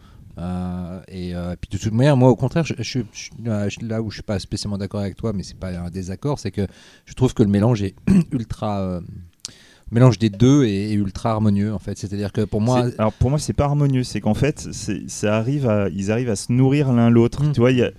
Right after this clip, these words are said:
Speaker 2: par exemple, quand il y a un mec qui va, qui va en tuer un autre, et puis du coup, euh, la symbolique sur le sang, sur les mains, qu'on te cadre bien et tout, et tu fais, ah, ah, ah, ah.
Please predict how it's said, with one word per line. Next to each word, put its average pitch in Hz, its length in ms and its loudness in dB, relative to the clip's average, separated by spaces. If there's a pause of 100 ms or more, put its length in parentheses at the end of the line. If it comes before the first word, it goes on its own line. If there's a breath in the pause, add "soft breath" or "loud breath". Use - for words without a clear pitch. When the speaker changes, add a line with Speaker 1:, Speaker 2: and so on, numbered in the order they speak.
(380 loud breath)
Speaker 2:
par 107 80 0
exemple, 120 340 2
quand 104 80 2
il 101 80 4
y 101 40 6
a 107 60 6
un 110 100 4
mec 120 200 2
qui - 140 -10
va, 95 100 0
qui - 260 -14
va 92 80 -4
en 98 120 -2
tuer - 180 -4
un 120 240 2
autre, 120 380 2
et 95 40 0
puis - 140 -20
du 98 160 -4
coup, 117 460 0
euh, 98 100 6
la 95 140 2
symbolique 113 580 0
sur 110 240 -2
le 117 140 0
sang, 101 260 -4
sur 113 260 -4
les 117 160 0
mains, 107 220 0
qu'on 107 220 -4
te - 40 -8
cadre 120 380 -4
bien 104 300 -4
et 104 100 -4
tout, - 160 -14
et 98 220 -6
tu - 100 -10
fais, 90 120 -8
ah, 78 60 -8
ah, 87 300 -4
ah, 82 380 -6
ah. 123 140 0